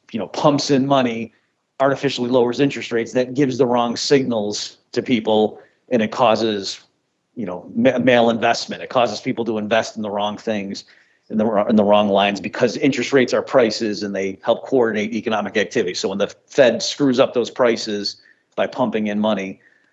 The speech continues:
that it's, in a sense, created out of thin air, to use the popular expression, that's gonna have negative consequences. And so when there are these wild booms and busts, it's typically the poorer people who get hurt the most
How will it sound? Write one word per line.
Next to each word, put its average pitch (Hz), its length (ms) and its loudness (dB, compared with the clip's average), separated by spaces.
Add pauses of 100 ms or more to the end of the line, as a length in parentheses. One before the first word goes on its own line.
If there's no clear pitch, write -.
(320)
that 101 100 -4
it's, - 260 -8
in 107 140 -8
a 104 40 -8
sense, - 280 -4
created 110 480 2
out 101 100 8
of 98 80 4
thin 113 200 2
air, 101 140 4
to 95 60 -2
use 95 160 -6
the 98 80 -6
popular 95 460 2
expression, 95 600 0 (560)
that's 147 220 4
gonna 143 180 2
have 117 460 0 (100)
negative 123 360 -4
consequences. 120 760 -4
And 120 140 -10
so 123 140 -2
when 117 100 0
there 120 140 2
are 127 180 6
these 113 160 -4
wild 117 420 0
booms 120 680 -6
and 113 160 -4
busts, - 520 0 (800)
it's - 200 0
typically 120 720 -2 (140)
the 117 120 -4
poorer 127 560 2 (160)
people 113 600 -4
who 143 100 -2
get 131 160 2
hurt 139 220 2
the 120 80 2
most 127 480 -2